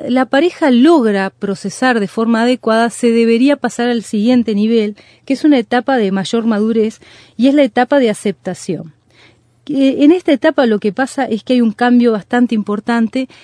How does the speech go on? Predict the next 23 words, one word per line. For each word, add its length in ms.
en 140
entender 480
al 100
otro 240
como 200
diferente, 720
aceptar 580
las 120
características 720
positivas 640
del 160
otro, 320
su, 180
su, 220
capaz 280
que 160
áreas 260
de 80
su 100
personalidad, 800
de 60
su 180
carácter, 640